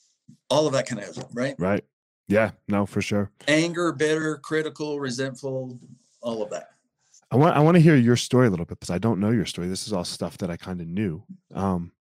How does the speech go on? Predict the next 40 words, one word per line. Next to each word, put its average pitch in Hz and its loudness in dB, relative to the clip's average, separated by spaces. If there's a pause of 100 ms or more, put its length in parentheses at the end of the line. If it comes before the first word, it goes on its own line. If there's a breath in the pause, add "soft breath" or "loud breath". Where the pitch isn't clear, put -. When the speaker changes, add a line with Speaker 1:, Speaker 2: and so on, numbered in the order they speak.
(200)
Speaker 2:
how'd 143 0
you 180 -4
get 139 -2
here 98 -6
in 80 -6
your 69 -10
life, 71 -12
Salt? 82 -10 (340)
Speaker 1:
I 165 0
wanna, 233 0 (220)
and 151 -2
actually, 180 -4
I, 147 -2 (140)
I 147 -2
will 143 -4
answer 170 -6
that 180 -4
question. 180 -6
I 139 -4
have 127 -6
one, 131 -6
I 143 -8
have 135 -8
one 143 -4
other 151 -6
piece 139 -8
that 117 -6
I 117 -6
wanna 113 -10
share. 110 -6 (100)
Speaker 2:
Okay, 131 2
yeah, 123 2
go. 117 -8 (440)
Speaker 1:
In 127 0
the 123 2
back 123 0
of 120 -4
my 117 -2
mind. 113 -2
I, 135 0